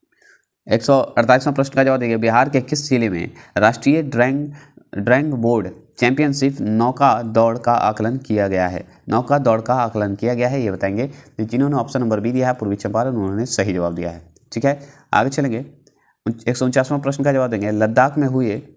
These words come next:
जी ट्वेंटी की बैठक में बिहार का प्रतिनिधित्व किसने किया था? जो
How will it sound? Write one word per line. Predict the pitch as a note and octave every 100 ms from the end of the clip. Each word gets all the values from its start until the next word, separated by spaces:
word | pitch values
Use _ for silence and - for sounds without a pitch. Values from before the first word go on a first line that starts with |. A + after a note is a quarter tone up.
| -
जी | A#2
ट्वेंटी | C#3 D3 C#3 C3+ A2 G#2+
की | -
बैठक | A2 A2 C#3+ C#3+
में | G#2 G#2
बिहार | G#2+ A2+ C3+
का | G#2+ G2
प्रतिनिधित्व | A2 A2 A2 A2 A#2 C3
किसने | - A2 A2
किया | G2+ F#2
था? | F2+ - _ _ _ _ -
जो | A2 -